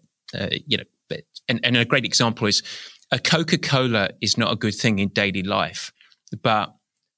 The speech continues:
at mile eighteen of a marathon, it could be a really good thing and it's appropriate. And so, the, you know, it's a, an extreme example. I, if there is one habit,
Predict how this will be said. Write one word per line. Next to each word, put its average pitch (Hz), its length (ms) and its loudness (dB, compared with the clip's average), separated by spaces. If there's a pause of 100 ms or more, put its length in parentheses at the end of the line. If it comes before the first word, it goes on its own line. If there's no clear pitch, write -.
at - 160 0
mile 120 340 2
eighteen 113 540 4
of 98 160 0
a 107 40 2
marathon, 117 600 0
it 117 120 -4
could 110 160 0
be 104 120 0
a 95 60 2
really 95 300 0
good 90 240 -6
thing 85 260 -4
and 85 80 -8
it's - 160 0
appropriate. 98 640 -4 (320)
And 113 180 2
so, 127 400 4 (140)
the, 131 120 2
you 123 140 4
know, 107 60 4
it's 113 120 4
a, 110 60 2 (100)
an 120 120 0
extreme 110 420 2
example. 113 540 2 (840)
I, 165 540 2 (760)
if 156 200 2
there 160 180 6
is 131 160 2
one 151 440 2
habit, 143 720 2